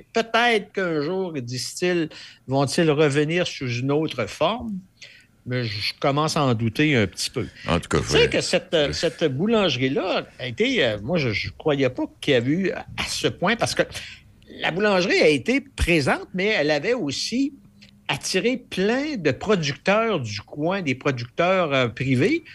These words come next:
Speaker 1: comme, je sais pas, moi, vendre du vin, vendre,
Speaker 2: Ouais.
Speaker 1: euh, vendre, euh, vendre, vendre des, des, des, des fruits, des légumes, tout ça. Puis les gens pouvaient venir chez, chez eux, puis en même temps aussi faire des achats au-delà du pain, puis au-delà de...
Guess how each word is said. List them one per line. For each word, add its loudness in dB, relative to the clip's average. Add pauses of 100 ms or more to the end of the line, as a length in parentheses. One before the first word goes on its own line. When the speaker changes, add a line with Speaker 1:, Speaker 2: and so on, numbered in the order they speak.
(220)
Speaker 1:
comme, 0
je -6
sais -2
pas, 2
moi, 2
vendre 2
du -2
vin, 4
vendre, 2
Speaker 2:
Ouais. 6
Speaker 1:
euh, 2
vendre, -2
euh, 2
vendre, 0 (120)
vendre 2
des, 4
des, 2
des, -2
des 2
fruits, 2
des 4
légumes, 4
tout -14
ça. -4 (320)
Puis 2
les 4
gens 0
pouvaient 2
venir 0
chez, -2
chez -2
eux, 0
puis -2
en 0
même 0
temps -2
aussi -4 (300)
faire 4
des 0
achats 0
au-delà 4
du -6
pain, 0
puis -6
au-delà 2
de... 0